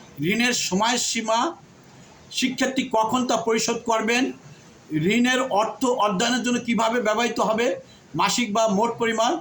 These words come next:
ঋণের কোন পরিমাণটি দিয়ে ছাত্রছাত্রীর জীবনযাত্রার ব্যয়ভার বহন করবে, পিএইচডির ক্ষেত্রে সুপারভাইজারের অধ্যাপকের একটি প্রশংসাপত্র, যেখানে অধ্যয়নের পুরো সময় উল্লেখ থাকবে। পুরো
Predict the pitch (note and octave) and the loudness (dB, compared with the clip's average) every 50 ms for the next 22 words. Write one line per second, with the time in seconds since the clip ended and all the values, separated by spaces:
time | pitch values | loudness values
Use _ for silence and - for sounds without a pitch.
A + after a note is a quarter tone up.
0 | - - - - - - - - - - D#3+ F3 A3+ A#3+ B3 B3+ C4 B3 B3+ - | -6 -14 -20 -20 -20 -20 -20 -20 -10 -4 -2 0 2 2 2 2 0 -2 -4 -4
1 | - A#3+ B3+ C4+ C#4 C4+ C4 B3 A#3+ - - - - - A3+ B3 B3 C4+ C4+ C4 | -2 0 2 2 2 2 2 0 -4 -6 -14 -16 -8 -4 -2 0 2 2 2 0
2 | - B3+ B3+ A3 B3 A#3+ G#3+ - - G#3 G#3 - G3+ B3+ A#3+ - C4 A3+ E3+ E3+ | 0 0 0 0 0 0 0 0 0 -2 -2 0 0 -2 0 0 -2 -2 -2 -2
3 | A3 B3 C4 B3+ A#3 G3+ F#3 A3+ A3+ A3+ - - B3+ A#3+ G#3 G3+ E3+ C#3+ C#3 G3+ | 0 0 0 0 0 0 0 0 0 0 0 0 0 0 0 -2 -2 0 0 2
4 | A3+ A#3+ A#3+ A3 A3+ A#3 - G#3 G#3+ A3+ A3 - A#3+ A#3 A3+ - B3+ E4 D#4+ - | 2 2 2 2 0 0 2 0 0 0 -2 -2 -4 -4 -2 0 -2 -2 -2 -4
5 | - - - - - - - - - - - - - - - - - - - - | -12 -20 -20 -20 -20 -20 -20 -20 -20 -20 -20 -20 -20 -20 -20 -20 -20 -20 -20 -20
6 | - - - - - - - - - - - - - - - - - - A#3 B3+ | -20 -20 -20 -20 -20 -20 -20 -20 -20 -20 -20 -20 -20 -20 -20 -16 -6 -2 0 0
7 | C4 B3 G3+ B3+ B3 - C4+ C4+ C4 C#4 B3+ B3 B3 - A3+ - B3+ B3 G#3 A#3 | 2 2 2 0 0 2 0 0 0 0 0 0 0 -2 0 0 0 0 2 2
8 | A#3+ A#3 B3 B3+ B3 B3 A3+ G#3+ G#3 G3 B3+ - C4 A#3+ A#3 A#3 - - A3 - | 0 2 2 2 2 2 2 2 2 0 0 0 0 0 -2 -2 -2 -2 -4 -2
9 | A3 G#3 A#3+ A#3+ A#3 B3 A3+ - A#3 A#3+ - - B3 D#4+ - - - - - - | -2 -2 0 0 0 0 0 -2 -2 -2 -2 -2 -2 -2 -2 -6 -16 -20 -20 -20
10 | - - - - C#3+ C#3+ F#3 F#3+ A#3+ A#3+ A#3+ G#3+ G#3 G3+ A3 B3 B3 A#3+ A3+ - | -20 -20 -16 -10 -4 -4 -2 0 0 2 2 2 2 2 0 0 0 0 -2 -2
11 | A3+ A#3 A#3+ - - - G#3 A#3 A#3 A#3+ A3+ A3+ - G#3 A3 A3 A#3+ A#3+ - - | -2 -2 -2 0 -2 -2 0 0 0 0 -2 -4 -6 -6 -2 -2 -2 -2 -2 -4
12 | A3+ A3 G#3+ A#3+ C4 F#4 - - - - - - - - - - - - - - | -4 -2 0 -2 -2 -2 -4 -10 -20 -20 -20 -20 -20 -20 -20 -20 -20 -20 -18 -8
13 | - A#3 B3+ | -4 0 2